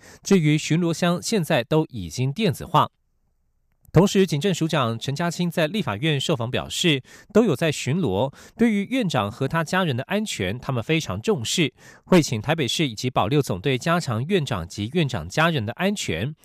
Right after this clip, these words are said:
保六总队也派了随护加强保护，并加强巡逻的密度。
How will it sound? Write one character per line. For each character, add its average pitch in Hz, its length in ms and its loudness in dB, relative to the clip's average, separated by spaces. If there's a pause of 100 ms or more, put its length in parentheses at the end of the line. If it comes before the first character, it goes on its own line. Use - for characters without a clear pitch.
(280)
保 151 120 8
六 247 140 4
总 127 160 0
队 185 180 2
也 123 160 -4
派 165 200 -2
了 127 100 0
随 117 220 -2
护 151 200 -2
加 185 240 -2
强 113 240 -4
保 120 220 -4
护， - 320 0 (160)
并 147 180 4
加 170 240 0
强 113 240 -4
巡 120 320 -4
逻 95 140 -4
的 107 140 -2
密 160 200 0
度。 143 240 2